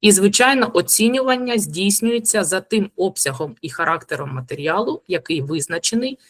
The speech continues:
в індивідуальному навчальному плані.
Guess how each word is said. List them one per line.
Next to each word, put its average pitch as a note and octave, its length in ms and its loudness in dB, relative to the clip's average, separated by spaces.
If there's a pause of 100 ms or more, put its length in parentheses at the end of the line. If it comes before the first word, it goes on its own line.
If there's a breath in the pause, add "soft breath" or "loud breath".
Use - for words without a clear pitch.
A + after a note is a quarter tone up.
(220 soft breath)
в E3+ 80 4
індивідуальному E3 1000 2
навчальному E3+ 800 -2 (160)
плані. C3+ 440 -2